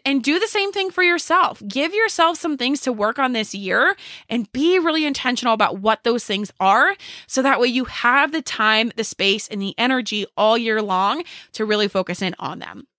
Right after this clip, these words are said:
So that is everything I have for you today, my friends. I hope you loved today's episode. If you did, please go share it with a friend, post about it on social medias, and tag me. I would love to see your biggest takeaways. And until next week, I am sending you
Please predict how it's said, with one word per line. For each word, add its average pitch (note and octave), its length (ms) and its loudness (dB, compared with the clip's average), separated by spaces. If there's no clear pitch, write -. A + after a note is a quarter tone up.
So G#3 220 0
that A#3 180 2
is C#4 120 2
everything D4+ 340 2
I C#4 100 2
have B3+ 200 2
for E4+ 100 -2
you D#4 120 2
today, D#4 260 0
my D4 160 2
friends. E4 540 -2
I A3+ 120 -6
hope C#4+ 300 -2
you F4 140 -2
loved D#4+ 220 2
today's D4+ 340 -4
episode. C#4+ 560 -2
If - 180 -2
you C#4+ 140 -4
did, C4 380 -2
please D#4 380 0
go E4 140 4
share D#4 220 0
it C4 60 -2
with - 120 -6
a C4 80 -4
friend, C4+ 520 0
post B3 280 -4
about C4 160 2
it B3+ 100 -2
on A3+ 160 -4
social A3+ 260 -8
medias, A#3+ 440 -2
and G3 180 -4
tag D#4+ 360 2
me. E4 260 -2
I B3 80 2
would A#3 160 -4
love C4 280 2
to C#4+ 100 -10
see C4 140 -8
your B3 120 -6
biggest G#3+ 280 -6
takeaways. C4+ 680 0
And B3 120 0
until C4+ 320 0
next F#4 260 0
week, A4+ 400 -2
I A3+ 120 2
am C#4+ 120 -6
sending B3+ 280 -6
you A3+ 180 -6